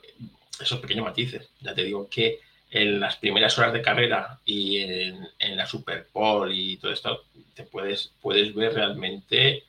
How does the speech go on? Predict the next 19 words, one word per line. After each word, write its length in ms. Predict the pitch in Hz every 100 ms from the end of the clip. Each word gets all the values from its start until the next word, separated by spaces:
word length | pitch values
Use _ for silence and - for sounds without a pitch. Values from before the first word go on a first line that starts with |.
| _ _ _ _ -
eh, 640 | 117 110 107 98 98 -
qué 120 | -
coche 680 | - 101 - 110 104 104 104 _ -
está 260 | 104 - 101
más 180 | 101 101
afinado, 600 | - 104 107 107 107 107
cuál 300 | 101 101 101
va 120 | 98
menos, 500 | 110 113 113 113 - _ _ _ _
qué 100 | 127
piloto 1300 | - 113 110 113 - 113 110 107 104 101 98 98 98 _ _ -
arriesga 420 | 98 110 107 104
más, 420 | 110 117 113 123 - _ _ _
oyes 420 | - 117 113 107 -
cómo 220 | 101 98
to-, 180 | 101 -
cogen 500 | - - 104 101 98
los 160 | 101
pianos, 720 | - 95 107 110 107 104 104